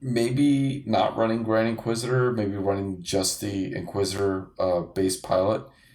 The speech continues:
Um, at thirty-five points, you get one force, you get a good dial,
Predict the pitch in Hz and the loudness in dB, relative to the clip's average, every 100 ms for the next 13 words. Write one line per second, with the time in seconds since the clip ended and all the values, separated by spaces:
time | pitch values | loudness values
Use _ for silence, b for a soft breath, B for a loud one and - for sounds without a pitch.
0 | b b b _ - 95 90 87 - - | b b b _ 2 4 4 0 -4 -2
1 | 95 - - 90 101 113 - 113 113 113 | -2 -2 -4 -2 0 -2 2 2 2 -2
2 | - 95 95 - - 87 85 87 90 113 | -4 -2 -2 -4 -6 -4 -4 -2 -2 -2
3 | - - 90 90 92 - - 87 82 - | -6 -4 -2 -2 -2 -4 -4 -6 -6 -4
4 | 98 104 - 90 87 90 85 85 | -2 -2 -2 0 2 2 0 -4